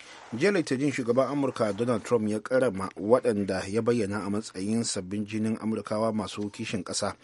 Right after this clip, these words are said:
waɗanda ya ce suna yaƙi da nufin murƙushe ayyukan ta'addanci.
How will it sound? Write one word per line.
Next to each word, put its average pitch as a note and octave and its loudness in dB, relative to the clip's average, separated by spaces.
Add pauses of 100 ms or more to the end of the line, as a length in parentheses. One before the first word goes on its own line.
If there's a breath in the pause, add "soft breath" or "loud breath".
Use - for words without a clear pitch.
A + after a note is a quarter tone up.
(500 soft breath)
waɗanda G#2 2
ya G#2+ 0
ce G#2+ -4
suna A2+ -2
yaƙi G#2 0
da G#2 0
nufin G#2+ -2
murƙushe G#2+ -4
ayyukan G2+ -4
ta'addanci. F#2+ -4